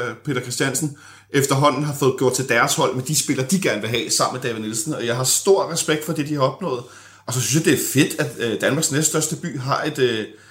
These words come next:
et fodboldhold, der er i toppen af Superligaen. Det er der noget, jeg personligt har savnet. Jeg synes, det er fedt at komme i Aarhus til fodbold. Og nu virker det som om, at, øh, Aarhus også synes, det er endnu federe,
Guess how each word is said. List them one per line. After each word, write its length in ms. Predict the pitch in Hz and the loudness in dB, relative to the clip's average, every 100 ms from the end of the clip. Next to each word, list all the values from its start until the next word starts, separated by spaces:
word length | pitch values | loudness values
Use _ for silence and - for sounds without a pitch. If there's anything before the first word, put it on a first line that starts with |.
| - | -10
et 100 | - | -4
fodboldhold, 420 | - 156 202 180 170 | 2 4 6 4 4
der 60 | |
er 60 | 160 | 2
i 40 | |
toppen 220 | 156 160 | 0 0
af 40 | 196 | 0
Superligaen. 460 | - 240 208 190 | -2 0 0 0
Det 60 | 170 | 0
er 40 | |
der 80 | 165 | 0
noget, 160 | 151 160 | 0 2
jeg 100 | 160 | 0
personligt 320 | 175 196 185 | 0 0 0
har 60 | 156 | -2
savnet. 420 | - 127 175 226 | 0 0 0 -2
Jeg 80 | 135 | -4
synes, 140 | 170 | -4
det 120 | - | -4
er 20 | |
fedt 120 | - - | -4 -4
at 60 | |
komme 220 | - 170 | -2 -2
i 20 | 110 | -2
Aarhus 260 | 95 98 | -2 -4
til 100 | 98 | -8
fodbold. 320 | - 101 107 - - _ - _ - | -8 -6 -6 -8 -12 _ -20 _ -4
Og 100 | 127 | -2
nu 60 | |
virker 180 | 151 185 | 2 4
det 100 | 170 | 4
som 100 | 160 | 2
om, 120 | 156 - | 0 -4
at, 160 | 139 | 0
øh, 260 | 131 123 123 131 | 4 4 2 0
Aarhus 260 | 139 185 165 | 4 4 4
også 120 | 160 | 2
synes, 120 | 165 | 2
det 80 | 135 | 4
er 60 | 147 | 6
endnu 120 | 185 | 6
federe, 320 | 175 143 160 | 4 2 0